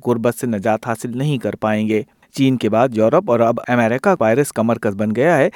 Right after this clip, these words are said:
لیکن یورپ میں اب بھی اس عالمی وبا کی وجہ سے سب سے زیادہ ہلاکتیں ہو رہی ہیں۔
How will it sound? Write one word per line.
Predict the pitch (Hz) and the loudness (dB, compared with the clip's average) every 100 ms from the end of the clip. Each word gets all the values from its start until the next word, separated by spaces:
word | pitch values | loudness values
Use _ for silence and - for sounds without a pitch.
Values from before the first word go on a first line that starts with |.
| - | -6
لیکن | - 135 135 113 | -4 -2 0 2
یورپ | 123 156 - | 2 2 -2
میں | 185 - | -4 -2
اب | 123 | -4
بھی | 123 175 | -2 -2
اس | 156 139 | -2 0
عالمی | 123 123 127 | 0 0 0
وبا | 113 120 | 0 0
کی | 117 110 | -2 -4
وجہ | 101 123 127 | -2 0 0
سے | 170 - _ - | -2 -4 _ -4
سب | 143 - | -2 0
سے | 127 | 0
زیادہ | 107 107 110 | 2 0 0
ہلاکتیں | 110 110 117 113 | 0 -2 -4 -4
ہو | 104 113 | -4 -2
رہی | 113 127 156 | -2 -2 0
ہیں۔ | 131 | 0